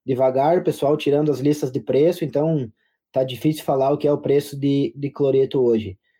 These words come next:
Mas a gente tem ouvido falar aí que próximo a novecentos já,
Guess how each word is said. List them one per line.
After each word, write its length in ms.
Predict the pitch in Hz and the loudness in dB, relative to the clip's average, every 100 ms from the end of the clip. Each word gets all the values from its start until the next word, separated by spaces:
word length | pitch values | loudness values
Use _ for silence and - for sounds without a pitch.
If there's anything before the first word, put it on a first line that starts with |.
| _ _ - | _ _ -8
Mas 600 | 127 127 127 120 120 113 | -4 -2 0 0 0 0
a 60 | |
gente 180 | 117 131 | -2 -4
tem 140 | - 143 | 0 0
ouvido 280 | 135 147 | 2 0
falar 340 | 151 147 131 131 | 0 2 2 2
aí 160 | 131 | 0
que 120 | 143 117 | -2 -4
próximo 400 | 131 143 - 147 | 0 0 -2 -2
a 40 | |
novecentos 640 | 143 131 - 135 147 147 | -2 -4 -2 -2 0 -4
já, 360 | 117 123 135 | 0 0 0